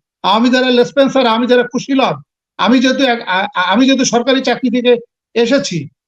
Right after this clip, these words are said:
তাহলে আমার তো সরকারি চাকরি, সেনাবাহিনী, পুলিশ, জুডিশিয়ারিতে আমার কিন্তু বন্ধু বান্ধব আছে যারা এখনো সরকারের কুশীলব হিসেবে দায়িত্ব পালন করছে, কমান্ড লেভেলে আছে।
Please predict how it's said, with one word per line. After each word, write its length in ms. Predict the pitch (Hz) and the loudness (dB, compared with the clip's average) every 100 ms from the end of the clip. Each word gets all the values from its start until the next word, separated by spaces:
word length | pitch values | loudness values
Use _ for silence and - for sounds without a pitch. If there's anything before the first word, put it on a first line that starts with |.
| _ - | _ -2
তাহলে 240 | 214 254 | 2 2
আমার 300 | 247 202 262 254 | 2 2 2 2
তো 120 | 269 | 0
সরকারি 460 | - 240 233 262 254 | 2 0 0 -2 -2
চাকরি, 420 | 240 220 262 254 | -2 -2 -2 -2
সেনাবাহিনী, 560 | 233 254 247 247 254 | 0 2 2 2 2
পুলিশ, 500 | 247 233 226 262 254 - _ _ _ _ _ _ - | -2 -2 0 0 -2 -8 _ _ _ _ _ _ -6
জুডিশিয়ারিতে 560 | 202 262 233 262 262 269 | 0 2 2 0 0 -2
আমার 280 | 226 240 233 | 0 0 -2
কিন্তু 240 | 247 240 | -4 -2
বন্ধু 240 | 214 247 | 2 4
বান্ধব 260 | 269 269 254 | 4 2 2
আছে 180 | 233 240 | 2 2
যারা 240 | 220 233 | 2 0
এখনো 380 | 208 240 277 285 - _ | 0 0 2 0 -4 _
সরকারের 580 | - 214 233 247 247 247 - _ | -4 -2 0 0 0 -2 -10 _
কুশীলব 480 | 226 220 277 285 269 | -6 -2 0 2 0
হিসেবে 240 | 240 254 | 0 0
দায়িত্ব 300 | 226 220 233 | 0 -2 -2
পালন 280 | 208 202 170 | -4 -6 -6
করছে, 300 | 175 - 165 160 _ _ | -10 -12 -14 -14 _ _
কমান্ড 380 | 220 269 285 269 | 2 4 4 4
লেভেলে 240 | 240 214 | 2 0
আছে। 260 | 170 165 | -2 -6